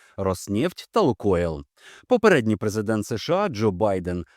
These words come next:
так і не наважився це зробити, бо боявся стрибка цін на нафту, а це б вплинуло на вартість бензину на американських заправках. Перед виборами йому цього зовсім не хотілось. Однак, коли на президентських перегонах переміг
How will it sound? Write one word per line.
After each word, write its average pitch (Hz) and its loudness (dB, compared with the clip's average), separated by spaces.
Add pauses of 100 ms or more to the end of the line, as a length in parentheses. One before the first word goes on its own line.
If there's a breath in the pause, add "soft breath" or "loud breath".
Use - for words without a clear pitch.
так 202 -2
і 185 0
не 156 4
наважився 123 2
це 92 -6
зробити, 127 0
бо 92 -2
боявся 98 -2
стрибка 98 -6
цін 98 -6
на 151 0
нафту, 98 -2 (320 loud breath)
а 104 -2
це 185 0
б 151 -4
вплинуло 139 0
на 113 2
вартість 98 -4
бензину 95 -2
на 139 0
американських 87 -6
заправках. 87 -6 (420 loud breath)
Перед 101 2
виборами 113 2
йому 139 4
цього 92 -2
зовсім 90 -2
не 82 -8
хотілось. 80 -12 (240)
Однак, 185 0
коли 170 0
на 160 0
президентських 143 -4
перегонах 110 -2
переміг 95 -4